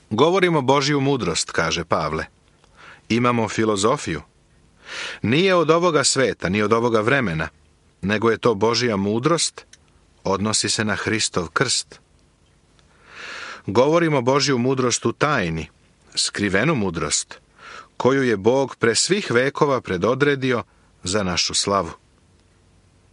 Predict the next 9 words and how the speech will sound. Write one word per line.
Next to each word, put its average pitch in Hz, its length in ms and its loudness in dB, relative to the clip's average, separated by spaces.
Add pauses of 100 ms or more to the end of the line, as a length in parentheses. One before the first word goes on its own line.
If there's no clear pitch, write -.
(640)
koju 156 260 4
ni 139 160 2
jedan 185 280 4
od 147 120 2
vladara 127 500 4
ovoga 120 340 0
sveta 123 380 0
nije 117 220 0
upoznao, 80 640 -4